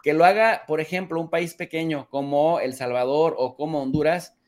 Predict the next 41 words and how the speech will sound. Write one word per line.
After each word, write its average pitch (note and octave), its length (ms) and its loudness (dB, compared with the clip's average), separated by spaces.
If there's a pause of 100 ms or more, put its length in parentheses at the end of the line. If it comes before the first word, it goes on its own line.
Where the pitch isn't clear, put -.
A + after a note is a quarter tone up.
(240)
no D3+ 140 -4
tiene F3 180 -6
tanta E3 320 -4
relevancia D#3 800 -2 (540)
porque C#3 800 0 (100)
el B2+ 220 0
impacto D#3 400 0
es D3 80 -4
mucho D3+ 260 -4
menor, D3 400 -2 (320)
pero C#3 200 2
que D3+ 60 -2
lo D3 80 6
haga E3 100 4
un F#3 100 -4
país E3 260 0
como D#3 220 -4
México C#3 600 -4
o B2+ 140 -2
que C3 80 -6
lo C#3+ 100 4
haga D#3 140 4
un E3 140 -4
país D3+ 260 0
como D#3 200 -2
Brasil C3 580 -4
o C3 100 -2
incluso C#3+ 500 -2
como B2+ 200 -4
Argentina, D#3 760 -2 (400)
eh, B2+ 420 0
me C3+ 120 -2
parece D3+ 360 2
que D#3+ 140 2
es - 240 -6
bastante C#3 380 -4
importante D3 480 -4
porque C3 240 -6
entonces D3+ 340 -4
se D3 120 -8
convierten C#3+ 600 -2